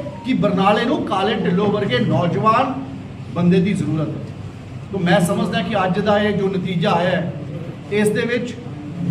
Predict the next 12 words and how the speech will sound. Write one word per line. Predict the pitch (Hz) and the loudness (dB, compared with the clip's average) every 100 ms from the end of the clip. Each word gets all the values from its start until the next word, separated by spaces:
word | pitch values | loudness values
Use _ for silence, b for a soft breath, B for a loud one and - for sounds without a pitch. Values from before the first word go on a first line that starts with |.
| 175 | 6
ਲੋਕਾਂ | 208 269 277 | 8 8 6
ਨੇ | - | 6
ਸਾਡਾ | 214 196 190 | 2 2 0
ਸਾਥ | 165 160 | 0 0
ਦਿੱਤਾ | 151 135 151 | -2 -6 -6
ਹੈ, | 170 127 - 131 - 120 107 | -8 -8 -8 -10 -10 -10 -2
ਲੋਕਾਂ | 160 214 220 247 | 4 4 6 4
ਨੇ | 254 262 269 - - - - | 4 0 -2 -6 -10 -12 -6
ਆਮ | 190 208 233 | 0 4 4
ਆਦਮੀ | 226 214 247 | 4 0 0
ਪਾਰਟੀ | 214 190 185 226 | 0 0 0 -4
ਦੀ | 226 233 233 | -4 -6 -8